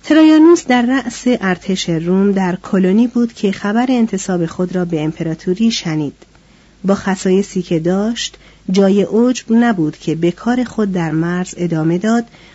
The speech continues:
و بازگشت خود به روم را تقریباً دو سال به تعویق انداخت.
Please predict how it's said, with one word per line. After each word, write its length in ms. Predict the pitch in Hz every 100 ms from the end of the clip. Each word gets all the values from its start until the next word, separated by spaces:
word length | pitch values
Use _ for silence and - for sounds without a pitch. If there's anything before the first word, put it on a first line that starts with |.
| -
و 80 | 180
بازگشت 600 | 175 170 - 233 - 247
خود 360 | 226 220 202
به 200 | - 160
روم 300 | 160 180 220
را 240 | 233 240 254 - _ -
تقریباً 680 | 180 - 160 156 156 147 170
دو 140 | 247
سال 340 | - 233 226
به 120 | 196 160
تعویق 500 | - - 165 160 151
انداخت. 640 | 143 139 151 165 -